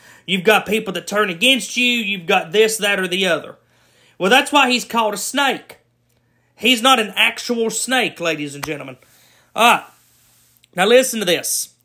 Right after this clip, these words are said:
"We may eat of the fruit of the trees of the garden.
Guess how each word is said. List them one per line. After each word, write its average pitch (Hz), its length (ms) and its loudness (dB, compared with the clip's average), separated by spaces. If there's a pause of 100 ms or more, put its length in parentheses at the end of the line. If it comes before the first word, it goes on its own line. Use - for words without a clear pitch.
(540)
"We 226 180 4
may 247 180 4
eat 269 420 0
of 220 180 -2
the 190 80 0
fruit 320 500 -2
of 180 160 -6
the 165 80 -6
trees 185 720 -6
of 170 460 0
the 160 140 -6
garden. 196 440 2